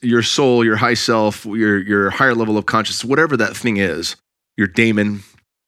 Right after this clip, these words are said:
um, that, that is directing which card you pull. And I've never pulled an incorrect card. Now, you could just say, "Oh, yeah, whatever, you know, you pulled this one, and now you're gonna make meaning out of that." Of course we're gonna make meaning out of that. We make fucking meaning out of everything. We are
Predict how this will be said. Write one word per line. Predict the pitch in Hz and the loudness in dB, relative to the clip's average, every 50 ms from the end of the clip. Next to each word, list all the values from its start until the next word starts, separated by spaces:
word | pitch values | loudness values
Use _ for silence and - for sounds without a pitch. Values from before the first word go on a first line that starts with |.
| _ _ _ - - - _ _ _ _ _ _ _ _ - | _ _ _ -18 -18 -18 _ _ _ _ _ _ _ _ -6
um, | - 107 104 98 95 95 101 - | -4 -2 0 0 0 -2 -4 -2
that, | 117 117 117 113 | -2 -4 0 0
that | 135 143 160 165 | 0 2 2 4
is | 165 147 123 | 2 2 2
directing | 107 101 120 110 110 110 110 - - 110 92 85 80 73 - - _ _ _ _ _ _ _ _ _ _ _ _ _ _ _ _ _ | 0 0 0 2 2 2 0 0 -2 -6 -4 -4 -8 -12 -16 -20 _ _ _ _ _ _ _ _ _ _ _ _ _ _ _ _ _
which | 101 95 101 117 120 - - | -10 -2 0 0 0 0 0
card | - - 117 104 101 | 0 2 2 2 2
you | 101 101 | -2 -6
pull. | - - 113 98 82 - 80 - - _ _ _ _ | -4 -2 -2 -2 -2 -4 -10 -16 -20 _ _ _ _
And | 113 104 | -2 0
I've | 107 104 95 | 0 0 0
never | 117 127 139 147 139 135 123 | 0 2 2 2 2 0 -2
pulled | - - 123 117 107 | 0 0 0 0 2
an | 110 | 0
incorrect | 110 110 107 104 - 113 104 95 - - | 0 0 -2 -2 0 -2 -2 -2 -4 -4
card. | - 117 95 82 80 82 - - - _ _ _ _ | -2 -2 0 0 -2 -4 -8 -14 -18 _ _ _ _
Now, | 123 120 113 | 0 0 2
you | 110 113 | 2 2
could | 110 - 139 123 | 2 0 0 2
just | 123 117 - | 0 -2 0
say, | - 123 117 | 2 2 2
"Oh, | 113 113 117 113 110 107 | 4 4 4 2 2 2
yeah, | 107 107 107 104 101 98 | 2 2 2 2 2 2
whatever, | 95 98 98 101 92 95 92 | 0 0 0 0 -2 -2 -2
you | 101 98 98 | -2 -2 -2
know, | 98 104 | -2 -2
you | 101 98 104 98 95 | -4 -4 -8 -8 -10
pulled | - - - 107 95 | -6 -2 -2 -2 0
this | 101 104 98 - | 0 -2 -2 -2
one, | 107 104 101 101 98 95 | -2 0 0 0 0 -2
and | 92 92 82 _ _ _ _ _ _ _ _ _ _ | -4 -8 -10 _ _ _ _ _ _ _ _ _ _
now | - 113 | 0 2
you're | 113 113 107 | 2 2 2
gonna | 110 110 107 | 2 0 2
make | 107 110 107 - - | 0 0 -2 -2 -2
meaning | 110 117 123 120 117 107 107 | 0 0 2 2 2 0 0
out | 95 90 | -2 -4
of | 87 80 | -6 -4
that." | - 85 78 | -4 -6 -6
Of | - - | -2 0
course | 190 190 - | 0 0 0
we're | 185 | 0
gonna | 175 135 110 | 0 0 2
make | 110 101 87 | 0 -2 0
meaning | 107 104 104 101 98 95 | 0 0 0 0 0 -2
out | 90 82 | -4 -6
of | 82 85 | -4 -4
that. | 90 87 98 | -4 -4 -2
We | 104 | 0
make | 110 123 117 - | 0 0 -2 0
fucking | - 139 131 - 127 120 | -4 -4 0 0 0 0
meaning | 127 131 131 139 135 | 0 0 0 0 0
out | 135 127 127 | 0 2 2
of | 127 127 | 2 2
everything. | 151 156 135 107 - 87 85 92 | 2 2 2 0 -4 -8 -4 0
We | 110 120 | 2 4
are | 117 110 104 | 4 2 0